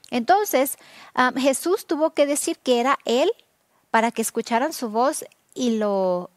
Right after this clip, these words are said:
lo reconocieran. Y el veintisiete dice, pero enseguida Jesús les habló diciendo, "Tened ánimo, yo soy, no temáis."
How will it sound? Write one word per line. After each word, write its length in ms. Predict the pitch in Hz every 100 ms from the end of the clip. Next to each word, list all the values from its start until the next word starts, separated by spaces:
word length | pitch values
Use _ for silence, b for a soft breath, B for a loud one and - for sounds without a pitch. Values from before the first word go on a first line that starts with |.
| _
lo 180 | 226 202
reconocieran. 960 | 196 - 185 180 185 - 233 269 - 202 _ _ _ _ _ _ _ _ _ _ _ _ _ _ _ _ _ _ -
Y 100 | -
el 120 | 220 208
veintisiete 680 | 208 220 214 294 311 - 220
dice, 320 | 214 - - B B -
pero 160 | 240
enseguida 340 | 233 240 262 330
Jesús 380 | 269 - 262
les 200 | 262 262
habló 240 | 226 208 220
diciendo, 460 | 220 - 208 185
"Tened 500 | 190 - 226 233 302
ánimo, 520 | 254 277 311 233 175 190 b b -
yo 280 | 196 254 311
soy, 520 | - 240 269 208 - b b
no 220 | 226 247
temáis." 800 | - 311 247 262 330 - - -